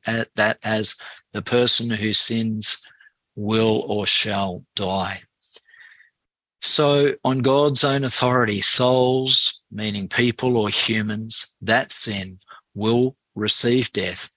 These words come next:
and not everlasting torment in the fire. All right, let's listen up carefully. We're going to our second heading, God's fire destroys. Friends, as I said earlier,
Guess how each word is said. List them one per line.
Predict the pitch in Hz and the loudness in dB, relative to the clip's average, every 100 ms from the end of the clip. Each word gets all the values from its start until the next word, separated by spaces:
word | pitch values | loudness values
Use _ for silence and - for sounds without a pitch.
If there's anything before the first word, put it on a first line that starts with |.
| - | -8
and | 95 | -4
not | 98 104 - | -2 -4 -4
everlasting | 110 107 107 104 104 - 98 92 | -6 -4 -2 0 0 0 -4 -6
torment | - 107 92 90 95 _ _ _ _ | -6 -6 -6 -8 -10 _ _ _ _
in | 95 95 90 90 _ _ _ | -8 -8 -8 -16 _ _ _
the | 87 | -10
fire. | - - 92 92 98 107 _ _ - - - - - - | -8 -6 -4 -4 -6 -10 _ _ -18 -14 -12 -12 -8 0
All | |
right, | 139 139 131 - | 2 2 0 -2
let's | 117 - | -2 0
listen | 123 - 120 | 2 0 0
up | 113 - | -2 -2
carefully. | 127 117 - 127 | 0 2 2 2
We're | 117 | 2
going | 101 113 123 135 | 2 0 0 0
to | - 117 | 0 0
our | 107 | 2
second | - 120 117 135 | 2 2 -2 -2
heading, | 117 208 95 123 202 - - - _ _ | -2 -2 -2 -6 -10 -16 -20 -20 _ _
God's | 117 120 135 143 - - - | 0 2 4 2 0 0 -6
fire | - - 127 123 123 123 120 _ _ - | -10 -2 2 4 4 2 -2 _ _ -8
destroys. | 104 - - 110 110 110 98 - | 0 2 2 0 0 0 0 0
Friends, | - 123 120 | 0 -2 0
as | 131 131 | 2 2
I | 139 | 2
said | - 120 117 110 - - - - - - _ 113 | 0 0 -2 -4 -14 -20 -20 -20 -20 -20 _ 0
earlier, | 123 131 123 110 104 98 147 | 2 4 4 4 2 0 -2